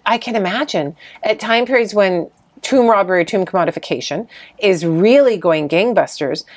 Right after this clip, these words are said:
that even if you are getting paid well by your patron, you might be like, "You know what? I'm missing out.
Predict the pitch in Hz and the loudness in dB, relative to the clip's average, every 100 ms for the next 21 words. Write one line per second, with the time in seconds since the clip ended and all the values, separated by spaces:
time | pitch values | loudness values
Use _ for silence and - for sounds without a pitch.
0 | - - 214 226 262 285 349 359 247 311 | -14 0 0 2 2 2 2 0 4 4
1 | 285 453 453 285 220 160 165 156 160 151 | 2 -2 -4 -2 -2 0 0 0 -2 -2
2 | 147 143 160 - 139 151 185 208 220 214 | -4 -4 -6 -4 -6 -2 0 0 2 2
3 | 190 180 156 143 190 - - 175 175 - | 2 -2 -2 0 0 0 -4 -2 -2 -2
4 | 175 151 170 185 | -6 -4 0 0